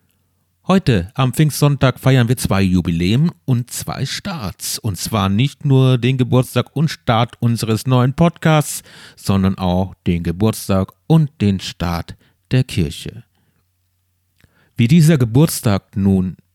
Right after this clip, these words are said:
mit Pfingsten zusammenhängt, das erkläre ich euch.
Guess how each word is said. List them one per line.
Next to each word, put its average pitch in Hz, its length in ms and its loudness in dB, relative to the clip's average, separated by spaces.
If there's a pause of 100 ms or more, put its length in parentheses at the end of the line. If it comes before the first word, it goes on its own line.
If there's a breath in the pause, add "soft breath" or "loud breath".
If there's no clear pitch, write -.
mit 107 260 -6
Pfingsten 107 400 -4
zusammenhängt, 90 880 -4 (220)
das 156 180 -2
erkläre 85 320 -4
ich - 160 -14
euch. - 300 -18